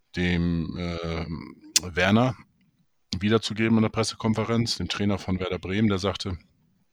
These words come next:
„Wer meint, aufgrund einer Tabellensituation ein, ein, äh, Sieger vorab tippen zu können, der hat die zweite Liga nicht verstanden.“ Und, ähm, das kann man eigentlich, glaube ich, ähm, so unterstreichen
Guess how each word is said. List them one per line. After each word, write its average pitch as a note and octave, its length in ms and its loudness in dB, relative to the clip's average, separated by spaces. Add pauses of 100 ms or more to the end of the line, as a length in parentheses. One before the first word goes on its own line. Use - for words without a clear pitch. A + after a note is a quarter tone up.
(580)
„Wer F#2+ 120 2
meint, F#2 400 4
aufgrund F#2+ 440 -4
einer G2 160 0
Tabellensituation F#2+ 960 0
ein, F2+ 260 0 (560)
ein, F#2 300 0
äh, F2+ 240 -2
Sieger G#2 320 2
vorab F#2 400 -2
tippen A2 260 -2
zu - 160 -4
können, G2+ 280 2
der F2+ 120 2
hat F2+ 100 0
die G2 80 -6
zweite F#2 320 -2
Liga F2+ 240 -2
nicht E2+ 140 -2
verstanden.“ D#2+ 520 -8 (720)
Und, E2+ 600 -4
ähm, E2+ 760 -4
das - 160 -6
kann F#2+ 160 0
man F#2+ 100 4
eigentlich, F2 280 -2
glaube F#2 300 -2
ich, - 260 -8
ähm, F2 440 -2 (420)
so F#2 460 -4 (1600)
unterstreichen F#2 680 2